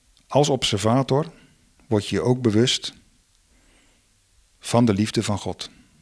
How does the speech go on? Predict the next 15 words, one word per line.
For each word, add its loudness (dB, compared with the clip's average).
Van 0
je -2
eigen -6
essentie. -8
Je -8
zit 2
daar 4
in, 4
in 0
het 2
theater 2
ook -2
niet 6
meer 6
als, 0